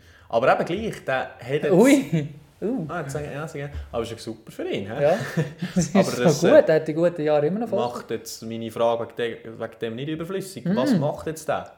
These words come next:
Speaker 1: Holt sich der irgendwo noch einen Rentenvertrag? Geht dann mal zu einem anderen Team? Ich meine, der könnte überall hergehen. Ineos würde jetzt den mit Handkuss nehmen, zum Beispiel.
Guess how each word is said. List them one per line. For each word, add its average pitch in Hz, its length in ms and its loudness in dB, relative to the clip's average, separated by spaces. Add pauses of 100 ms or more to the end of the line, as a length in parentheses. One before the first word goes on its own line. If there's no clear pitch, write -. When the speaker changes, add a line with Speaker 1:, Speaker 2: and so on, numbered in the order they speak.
(120)
Speaker 1:
Holt 143 240 0
sich 143 140 -10
der 139 180 0
irgendwo 143 240 -4
noch 139 80 -2
einen 139 220 -2
Rentenvertrag? 143 680 -4 (540)
Geht 135 260 -2
dann 127 160 -2
mal 131 160 -4
zu 131 120 -8
einem 117 100 -4
anderen 131 320 -6
Team? 127 180 -8
Ich 113 60 -8
meine, 107 160 -6
der 113 100 -8
könnte 113 160 -10
überall 113 340 -4
hergehen. 110 220 -10 (100)
Ineos 104 460 -10
würde 104 140 -8
jetzt - 160 -12
den 104 80 -8
mit 101 100 -10
Handkuss 117 420 -10
nehmen, 135 200 -8 (180)
zum 123 140 -16
Beispiel. 127 380 -10